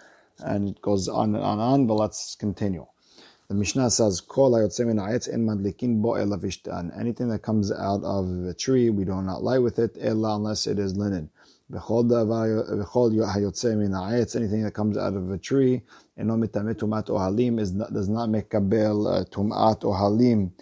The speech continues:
If a person, if you made a tent and, and, uh, I guess a dead person was under it, ela pishtan, unless it's an oil, it's made of pishtan.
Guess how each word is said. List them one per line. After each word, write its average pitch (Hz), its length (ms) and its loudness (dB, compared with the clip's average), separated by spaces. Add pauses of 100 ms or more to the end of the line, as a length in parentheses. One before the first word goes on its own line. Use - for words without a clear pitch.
(260)
If 110 140 -10
a 95 40 -2
person, 107 480 -2
if 104 280 -2
you 104 40 -2
made 110 180 6
a 98 40 0
tent 117 320 -4
and, 101 340 -4
and, 98 400 -6
uh, 98 160 -2
I 98 80 -2
guess 101 200 -2
a 95 440 2
dead 107 220 4
person 104 340 2
was 90 140 -2
under 120 320 2
it, 117 200 6 (760)
ela 127 360 10
pishtan, 104 540 0
unless 123 300 0
it's 117 160 -4
an 110 80 0
oil, 131 340 6
it's 101 140 -4
made 120 320 2
of 107 320 2
pishtan. - 420 -4